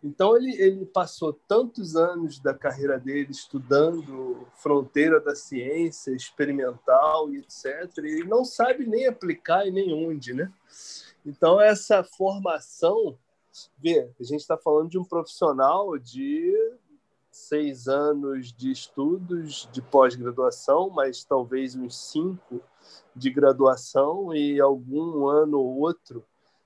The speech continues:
de pós-doc, eventualmente num pós-doc acadêmico, essencialmente, né? Então, é uma pessoa que vê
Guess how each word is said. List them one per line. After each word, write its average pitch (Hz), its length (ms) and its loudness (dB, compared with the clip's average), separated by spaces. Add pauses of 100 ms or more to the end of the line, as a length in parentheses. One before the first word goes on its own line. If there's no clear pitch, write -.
de 139 140 -4
pós-doc, 143 840 2 (140)
eventualmente 127 1500 -4
num 139 200 -6
pós-doc 127 520 -2
acadêmico, 131 720 -4
essencialmente, 120 840 -6
né? 120 180 -18
Então, 143 320 -4 (160)
é 214 60 -20
uma 240 360 -12
pessoa 175 760 2
que 254 160 -8
vê 180 500 4